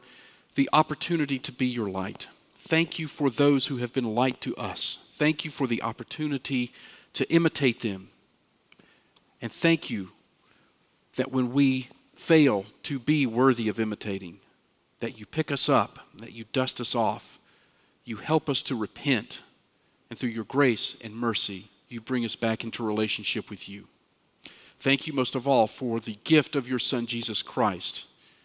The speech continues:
who we imitate to the best of our ability and who we share with the rest of the world. It is in his name that we pray. Amen. Thank you for listening to this sermon from Concord United Methodist Church.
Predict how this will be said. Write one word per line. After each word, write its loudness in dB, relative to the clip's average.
who -4
we 0
imitate 2
to -6
the 0
best 2
of -8
our 4
ability 0
and -6
who -4
we -4
share 2
with -6
the 0
rest 0
of -14
the -8
world. -8
It -18
is -8
in -8
his -2
name 2
that -6
we -4
pray. -6
Amen. -8
Thank 6
you 8
for 6
listening 6
to -2
this 4
sermon 6
from -2
Concord 6
United 6
Methodist 2
Church. 2